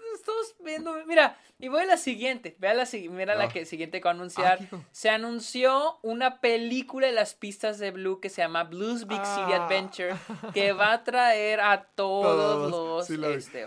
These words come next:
Speaker 1: hosts
Speaker 2: Ah,
Speaker 1: a los
Speaker 2: ok, sé lo que dije, pero vi esa imagen y se me hizo muy tierno, se me hizo bonito.
Speaker 1: Pero a mí, o sea, sí, qué bonito, pero
Speaker 2: <laughs> Oh.
Speaker 1: se me hace una mamada porque
Speaker 2: Chingada.
Speaker 1: es-,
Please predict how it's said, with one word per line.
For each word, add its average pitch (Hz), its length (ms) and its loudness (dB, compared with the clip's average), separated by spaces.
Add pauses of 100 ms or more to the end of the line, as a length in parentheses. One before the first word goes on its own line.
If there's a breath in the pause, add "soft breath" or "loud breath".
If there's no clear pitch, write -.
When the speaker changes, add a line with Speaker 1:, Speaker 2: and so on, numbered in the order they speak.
Speaker 1:
hosts 135 280 -2
Speaker 2:
Ah, 151 440 0
Speaker 1:
a - 100 -12
los 247 40 4
Speaker 2:
ok, 240 100 0 (160)
sé 226 140 0
lo 240 100 2
que 220 80 -4
dije, 196 240 0
pero 175 300 2
vi 190 180 -6
esa 208 160 -6
imagen 233 340 -6
y 170 40 -6
se 147 140 -8
me 139 80 -8
hizo 135 220 -8
muy 135 200 -10
tierno, 92 480 -14
se - 180 -14
me 120 80 -8
hizo 131 220 -6
bonito. 98 420 -10 (500 soft breath)
Speaker 1:
Pero 427 160 0 (180)
a 262 60 -4
mí, 349 180 -4 (600 loud breath)
o 392 100 -4
sea, 339 140 0
sí, - 300 -10
qué 156 100 -10
bonito, 190 480 -6
pero 170 160 2
Speaker 2:
<laughs> 175 80 6
Oh. 185 60 4
Speaker 1:
se 208 40 -2
me 220 100 -2
hace 262 100 -4
una 311 120 2
mamada 226 480 0
porque 202 420 0
Speaker 2:
Chingada. 92 460 -10 (120)
Speaker 1:
es-, 294 260 -2